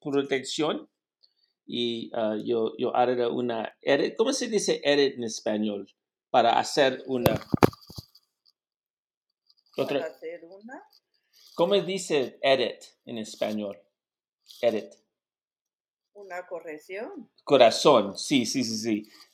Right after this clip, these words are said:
Speaker 1: Uh,
Speaker 2: No, corrección.
Speaker 1: co-, corrección.
Speaker 2: Ah, vale.
Speaker 1: Yo hace una
Speaker 2: Hacer
Speaker 1: corrección de este, todas la, la, las frases de esa aquí y,
Speaker 2: Ujú.
Speaker 1: y, y para ponga la,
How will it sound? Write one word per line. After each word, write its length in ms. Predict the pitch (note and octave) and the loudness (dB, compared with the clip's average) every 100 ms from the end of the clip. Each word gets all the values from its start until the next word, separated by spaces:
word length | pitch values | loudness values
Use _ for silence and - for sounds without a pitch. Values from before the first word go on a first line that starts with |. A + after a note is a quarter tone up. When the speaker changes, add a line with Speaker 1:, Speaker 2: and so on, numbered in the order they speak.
| C#3 | -2
Speaker 1:
Uh, 160 | D3+ - | -2 -2
Speaker 2:
No, 320 | A3+ G3+ - | -6 -6 -8
corrección. 960 | - A3+ A3+ A3 A3 - G3+ F#3+ D3 - _ - | -8 -8 -6 -10 -10 -10 -8 -8 -10 -18 _ -2
Speaker 1:
co-, 240 | - - - | 0 0 0
corrección. 800 | - E3+ D3+ - D#3 C3 G2+ - - _ _ _ _ _ _ _ _ _ - | 8 10 10 4 4 4 4 -2 -10 _ _ _ _ _ _ _ _ _ -12
Speaker 2:
Ah, 680 | F#3+ F#3 F#3+ G3 G3 F#3+ F3+ | -10 -10 -12 -14 -14 -14 -12
vale. 380 | D3+ D3 D#3 - _ - | -14 -12 -14 -16 _ 8
Speaker 1:
Yo 140 | C#3 | 10
hace 220 | C#3 E3 | 12 10
una 160 | D#3 D3 | 10 10
Speaker 2:
Hacer 80 | C#3 | 10
Speaker 1:
corrección 600 | D3+ D3 C3+ D3+ C#3 D3 | 10 10 8 6 6 6
de 260 | C#3 B2+ C3+ | 6 6 4
este, 280 | C3 D#3 C3+ | 2 2 4
todas 400 | D3+ D3 D3 C#3 | 6 6 6 8
la, 260 | B2 A#2 - _ _ | 6 6 -2 _ _
la, 340 | - A2+ A2+ - | 4 10 10 8
las 300 | - A2+ - | 6 6 8
frases 500 | C3+ C#3+ E3 E3+ - | 10 10 10 4 4
de 140 | C#3 | 4
esa 220 | B2+ C#3 | 6 8
aquí 440 | B2 - G#3+ C#4+ - _ _ _ _ _ - | 6 4 -4 -4 -8 _ _ _ _ _ -10
y, 440 | A#2+ A#2 A2+ - | -4 -2 -2 -4
Speaker 2:
Ujú. 100 | F3 | -8
Speaker 1:
y, 420 | - A#2 A2+ A2+ _ | -6 -2 -2 -6 _
y 400 | - A2+ A2 A2 - _ | -6 -2 -2 -4 -16 _
para 320 | B2+ A#2+ A2+ | 6 8 6
ponga 320 | C3+ C3+ C3+ | 2 2 4
la, 400 | C3 B2 G#2+ G#2+ | 4 4 2 0